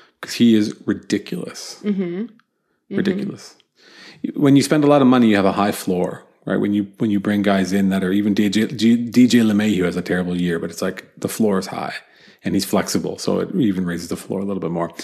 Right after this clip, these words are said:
Speaker 1: Caitlin, it's been a pleasure. I've had a great time talking with you on Spin Rate here in the twenty-one twenty-one, twenty twenty-one season. And the best part is it's not gonna stop, is it? We're gonna keep going.
Speaker 2: Mm, are we? I, is this in my
Speaker 1: Yeah, we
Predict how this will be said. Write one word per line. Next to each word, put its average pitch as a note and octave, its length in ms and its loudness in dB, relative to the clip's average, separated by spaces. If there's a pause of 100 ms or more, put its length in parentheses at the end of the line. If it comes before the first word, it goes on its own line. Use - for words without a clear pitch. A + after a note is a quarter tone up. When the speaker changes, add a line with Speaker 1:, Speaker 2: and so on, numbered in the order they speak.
(380)
Speaker 1:
Caitlin, G3 260 4
it's D3+ 80 4
been G3+ 100 6
a G3+ 40 4
pleasure. G#3 460 2
I've D#3 160 4
had E3 120 4
a D#3+ 40 2
great E3 240 4
time E3+ 200 2
talking D3 260 0
with G#2+ 140 0
you F2 200 2 (460)
on B2 140 4
Spin G#2+ 260 2
Rate F2+ 160 -2 (160)
here F#2+ 480 4
in A#2+ 140 4
the G2+ 80 -2
twenty-one G2+ 340 2
twenty-one, F#2+ 440 0
twenty C#3 280 2
twenty-one G2+ 380 2
season. G#2+ 340 0 (240)
And D3 100 4
the D#3 60 6
best F#3+ 160 2
part F#3 140 6
is E3+ 100 6
it's D#3+ 140 4
not E3+ 240 4
gonna E3+ 160 6
stop, - 520 -2
is D3+ 140 6
it? - 180 -2
We're C#3+ 100 4
gonna C#3+ 120 4
keep C#3 160 2
going. C#3+ 340 2 (240)
Speaker 2:
Mm, F#3+ 600 -6
are G3 180 -4
we? D#4 400 -6
I, A3 220 -4
is G3 240 -6
this C4+ 220 -8
in C#4+ 100 -4
my A#3 220 -2
Speaker 1:
Yeah, G3+ 200 4
we C4+ 60 4